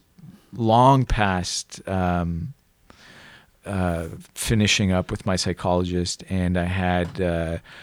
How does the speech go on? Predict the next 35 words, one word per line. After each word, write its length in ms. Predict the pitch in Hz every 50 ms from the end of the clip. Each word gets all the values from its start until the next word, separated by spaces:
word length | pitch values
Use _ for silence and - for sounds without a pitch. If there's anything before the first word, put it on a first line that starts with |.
| - - - - -
a 80 | 107 107
relationship 760 | 98 98 90 90 90 87 85 - - 98 90 - - 87 -
fall 300 | - - 95 90 90 90
apart, 560 | 87 - - - - 90 87 85 85 85 - - -
and 100 | 107 104 113
then 80 | 123
I 80 | 165 190
just 180 | 208 262 -
got 220 | - 214 180 143 - _ -
angry, 720 | 101 92 95 110 107 - 87 80 82 80 80 82 - 110 - _ -
like, 180 | - 110 107 104 131
really, 520 | 120 113 127 143 151 151 151 139 131 120
like, 380 | 104 113 123 123 - - - - _ - - - - - -
really, 720 | - 135 131 139 143 143 156 156 160 156 151 147 143 139 127
really 360 | 120 127 131 127 127 117 87
angry 800 | 92 110 113 113 113 113 113 113 110 110 107 107 104 101 - _ _ _ _ _
in 140 | - 135 127
a 40 | 123
productive 960 | - - - - 127 110 95 - - 104 98 110 - - - 165 160 156 160
way. 380 | 165 165 165 180 185 180 - -
I 80 | 131
mean, 180 | 131 143 151 170
in 160 | 156 160 175
a 80 | 190 165
dangerous 760 | 113 - - 110 107 117 123 110 98 92 85 85 - - -
way, 280 | 85 82 85 85 85 87
I 120 | 104 101
have 180 | 101 107 104 -
to 100 | - -
say. 340 | - 107 95 90 87 87
It 140 | 82 92 -
could 180 | - - 131 117
have 100 | 107 90
gone, 640 | - 95 90 90 90 87 87 82 82 80 76 - - - - - - - - - - - _ -
uh, 680 | 98 95 92 92 90 87 85 82 82 78 78 78 78